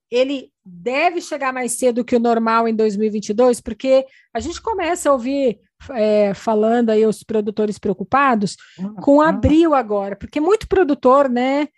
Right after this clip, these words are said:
Speaker 1: que acessa o site da Climatempo, vai na, na, no campo de busca, acessa lá o nome da sua cidade, começa a ver a projeção pra daqui quinze dias. O cara já tá preocupado se em abril vai, vai esfriar, <laughs> se vai ter uma geada.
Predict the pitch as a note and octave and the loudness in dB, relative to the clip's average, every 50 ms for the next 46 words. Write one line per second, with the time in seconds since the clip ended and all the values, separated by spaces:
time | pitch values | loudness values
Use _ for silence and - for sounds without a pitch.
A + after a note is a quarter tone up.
0 | _ _ _ _ - - A#3 G#3 - - - A#3+ B3+ C#4 C#4 A#3 - - A3+ - | _ _ _ _ -2 -2 -2 -2 -2 -2 -2 0 0 0 0 -2 -4 -8 -8 -4
1 | - A#3+ A#3 A#3 - G#3+ G#3 G3+ - G3+ G3+ F#3+ F3+ - A3 A#3 B3 B3+ B3 A3+ | -2 -2 -2 -2 -4 -6 -8 -6 -6 -6 -6 -8 -8 -8 -6 -6 -4 -4 -6 -8
2 | G3 G3+ F#3+ F#3 A3 A3+ A#3+ B3+ C4 B3+ A#3+ A#3 A3+ A3 G#3 G#3 A3 A3+ A3 G#3 | -10 -12 -10 -6 -2 0 0 0 -2 -4 -6 -6 -8 -8 -10 -10 -12 -12 -12 -10
3 | G3+ - A3+ G#3+ G#3 F#3+ G3+ F#3+ F3+ A3 B3+ C#4 C#4 C4 - - - B3 A#3 A3+ | -8 -6 -6 -6 -6 -8 -8 -8 -4 -2 0 0 0 0 -2 -2 -2 -2 -4 -4
4 | - - _ _ - A3 - - A#3+ A3+ - B3 A#3+ A#3 A3+ A#3 A#3 A3+ A3+ A3 | -6 -18 _ _ -6 -6 -4 -4 -6 -4 -2 -2 -2 0 0 0 0 -2 -2 -2
5 | G#3+ A3 G#3 - G#3+ G3+ - G#3 F#3 G3+ A3 A#3+ B3 B3 A3+ - - A#3+ A#3 A#3 | -2 -4 -4 -4 -6 -6 -6 -4 -2 0 2 2 2 0 -4 -6 -6 -6 -4 -4
6 | A3+ - A#3+ A3 G#3+ A#3 A3+ - A3+ A3+ A3 A3 G#3+ - A3+ A3+ G3+ A3 A3 A3 | -4 -4 -4 -2 -2 -2 -2 0 -2 -2 -2 -2 -4 -4 -6 -6 -6 -6 -6 -6
7 | A3+ G3+ - A3+ G#3 - A3+ A3 G#3+ G#3 A3+ C4+ A#3+ G#3 A3 C4+ D#4 E4 E4 D#4 | -6 -8 -10 -14 -16 -12 -10 -10 -6 -4 -4 -4 -2 0 2 2 4 4 4 4
8 | D4 C4+ B3 A#3+ - - _ _ - _ _ _ _ _ _ _ _ _ - C#4 | 4 2 2 0 -2 -8 _ _ -20 _ _ _ _ _ _ _ _ _ -2 0
9 | F#4+ A4 F4+ A4+ A4 G#4+ G#4+ - - G#4+ - - F#4 F4+ - C4+ C4 C#4+ E4 F#4 | 0 2 2 0 0 0 0 2 2 0 2 0 0 0 2 0 2 2 2 0
10 | F4+ B3+ A3+ A#3 G#3 A3+ _ _ _ _ _ - - - - C#4+ D4 D4+ D#4 D4+ | 0 0 -2 -4 -4 -6 _ _ _ _ _ -20 -16 -10 -8 -6 -6 -6 -6 -6
11 | C#4+ D4+ D4 C4+ G#3+ F#3 A3 C4 D4 D#4 D#4 C#4 D4+ D4 D4 - - A#3+ G#3 B3 | -6 -6 -6 -6 -4 -4 -2 0 0 0 2 2 2 2 0 -2 -8 -4 0 2
12 | C4+ E4 - - - - C4+ B3 B3 A#3 B3 B3 B3 - - - - B3+ A3+ C#4 | 2 2 2 0 -4 -4 -4 -2 -2 0 0 0 -2 -2 -4 -8 -8 -8 -6 -4
13 | B3 A#3+ B3 - C#4 B3+ A#3+ A#3 B3 B3 A3+ G#3+ G3 G#3 A3+ G#3+ G3+ G3 G#3+ A#3 | -4 -4 -4 -2 -2 -2 0 -2 -4 -4 -4 -4 -4 -2 -2 0 0 2 2 2
14 | B3 B3+ A#3 A3 A#3 A#3+ | 2 0 0 -2 -4 -4